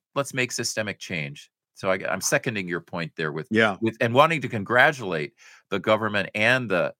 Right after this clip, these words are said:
Speaker 1: grassroots in Phoenix. Boy, they're, they're right now really at the leading edge of this.
Speaker 2: Yep. So it is a, uh, a, we're really appreciative,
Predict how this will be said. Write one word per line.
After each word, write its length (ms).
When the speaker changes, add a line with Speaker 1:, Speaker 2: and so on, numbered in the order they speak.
Speaker 1:
grassroots 600
in 80
Phoenix. 460
Boy, 260
they're, 340
they're 160
right 220
now 160
really 320
at 120
the 80
leading 300
edge 180
of 140
this. 260
Speaker 2:
Yep. 220
So 300
it 140
is 180
a, 220
uh, 220
a, 20
we're 320
really 220
appreciative, 760